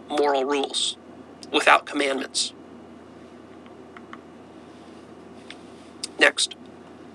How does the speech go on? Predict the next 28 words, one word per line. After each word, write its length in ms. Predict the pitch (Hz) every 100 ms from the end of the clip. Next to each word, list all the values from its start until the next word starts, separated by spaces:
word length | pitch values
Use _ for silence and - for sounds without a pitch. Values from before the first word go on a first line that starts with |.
| -
quote, 320 | - 82 - - - - - - - - - -
Nahua 320 | 147 - 254
philosophers 680 | 247 170 180 190 - - -
saw 200 | - 147
humans 540 | - 202 214 151 135 -
as 200 | 143 -
creatures 640 | - 214 208 - - -
yearning 380 | 139 160 180 175
for 260 | - 147 143
rootedness, 720 | 165 151 127 - - - - - - - - - -
that 180 | 151 147
is, 320 | 139 131 -
for 220 | - 156
a 60 | 147
deep, 320 | 139 190 196
firm, 500 | - 165 156 151 151 - - -
and 140 | 151 143
lasting 500 | 147 170 - 160 160
anchoring 440 | 170 175 151 127 127
in 80 |
their 140 | 135 131
lives, 540 | 143 139 - - - - - - - - - - -
and 120 | 165 147
who 160 | 180
restlessly 480 | 160 - - 190 170
search 360 | - 208 196 -
for 280 | 156 151 -
it. 180 | -